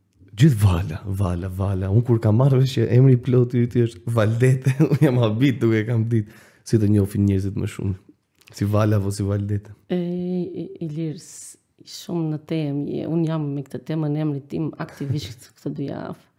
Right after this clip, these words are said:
Speaker 2: Vala, Vala më kanë thonë shumica, Vala më kanë thonë për herë, çuditërisht babi im e ka,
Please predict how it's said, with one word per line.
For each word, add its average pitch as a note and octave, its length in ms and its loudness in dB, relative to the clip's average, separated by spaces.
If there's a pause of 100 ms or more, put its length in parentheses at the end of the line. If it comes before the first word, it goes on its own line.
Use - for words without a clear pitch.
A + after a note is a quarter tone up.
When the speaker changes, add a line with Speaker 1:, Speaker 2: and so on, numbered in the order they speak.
(640)
Speaker 2:
Vala, D#3 520 -4 (360)
Vala D3+ 420 -6
më D3 80 -4
kanë D3 200 -6
thonë D3+ 160 -8
shumica, E3+ 480 -6
Vala F3 260 -4
më D#3 80 -6
kanë E3 160 -10
thonë D#3+ 160 -4
për D3+ 140 -8
herë, F#3 420 -4 (440)
çuditërisht E3 720 -8
babi C#3+ 360 -6
im C#3+ 140 -2 (220)
e D3 140 -12
ka, C3+ 200 -14